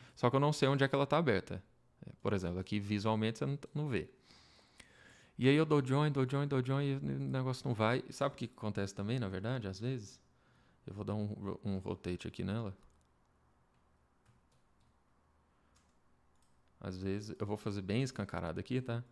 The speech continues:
Mas às vezes isso fica bem sutil, que você não vê. Aqui, ó. Só que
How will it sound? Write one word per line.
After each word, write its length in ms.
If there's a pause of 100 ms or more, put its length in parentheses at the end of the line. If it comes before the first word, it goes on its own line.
(140)
Mas 160
às 140
vezes 360
isso 100
fica 160
bem 180
sutil, 500 (280)
que 120
você 140
não 160
vê. 220 (2000)
Aqui, 220
ó. 80
Só 180
que 160